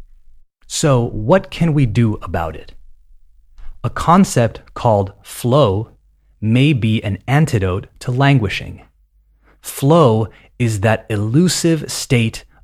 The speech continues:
of absorption in a meaningful challenge or a momentary bond where your sense of time, place, self melts away, se derrite.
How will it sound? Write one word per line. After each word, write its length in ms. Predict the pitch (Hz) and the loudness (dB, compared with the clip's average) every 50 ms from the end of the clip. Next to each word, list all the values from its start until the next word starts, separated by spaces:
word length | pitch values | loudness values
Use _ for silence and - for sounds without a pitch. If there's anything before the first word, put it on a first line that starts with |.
| _ - | _ -4
of 340 | 110 107 104 104 101 98 - _ - | -2 0 0 0 -2 -4 -6 _ -6
absorption 960 | 101 95 - - - - - 143 151 156 135 - - - 101 92 90 95 - - _ _ _ _ _ - - - | -6 -4 -6 -8 -6 -2 2 4 4 4 4 2 -2 -4 -4 -6 -8 -12 -14 -18 _ _ _ _ _ -16 -8 -4
in 120 | 117 107 | -2 0
a 40 | 107 | 0
meaningful 760 | 104 101 107 131 143 147 151 156 147 139 - - 143 139 143 | 2 2 4 4 6 6 6 4 4 2 2 2 0 0 0
challenge 800 | 139 139 - - 123 117 117 104 98 90 90 98 110 - - - _ _ _ _ _ _ - | 0 -2 -2 0 2 2 2 2 0 0 -2 -4 -4 -6 -10 -14 _ _ _ _ _ _ 0
or 160 | 123 120 - - | 0 0 2 0
a 60 | 117 | 0
momentary 880 | 107 104 104 120 131 139 143 139 139 139 139 - 113 104 98 101 98 95 | 0 2 2 4 4 6 6 6 4 4 2 -2 -2 -2 0 0 -2 -2
bond 520 | 87 90 117 127 117 95 90 90 92 - - _ _ _ _ _ - _ _ _ | 2 2 4 4 4 4 2 0 -2 -6 -8 _ _ _ _ _ -20 _ _ _
where 500 | - 117 113 113 113 110 107 107 104 101 | -6 -2 0 2 2 4 4 2 2 2
your 240 | 98 92 101 107 107 | 0 -2 -2 -4 -4
sense 400 | 104 - - - 143 139 127 - | -4 -4 -2 0 0 0 0 0
of 140 | 110 95 - | -2 -6 -8
time, 720 | - - - - 147 147 147 147 143 143 143 139 139 - - - - _ _ _ | -12 -8 -2 2 4 4 6 6 4 4 2 0 -2 -6 -12 -20 -20 _ _ _
place, 720 | - - - 131 131 127 123 120 123 127 - - - - - _ _ _ _ | -12 -6 -2 0 2 2 2 2 -2 -4 -8 -12 -16 -18 -20 _ _ _ _
self 720 | - - - - - - 123 120 110 117 120 - - - - _ _ _ _ _ _ _ _ | -16 -12 -10 -4 0 2 2 2 2 0 -4 -8 -14 -20 -20 _ _ _ _ _ _ _ _
melts 520 | - 107 107 107 104 107 - - - - - - | -2 0 2 2 2 0 -4 -8 -16 -16 -12 -8
away, 500 | 110 101 95 98 78 62 82 - - - _ _ _ _ _ _ | -8 -6 -4 -4 -6 -6 -10 -16 -18 -20 _ _ _ _ _ _
se 120 | - - | -10 -8
derrite. 400 | 95 87 85 - 92 92 - - | -6 -6 -6 -8 -10 -12 -12 -16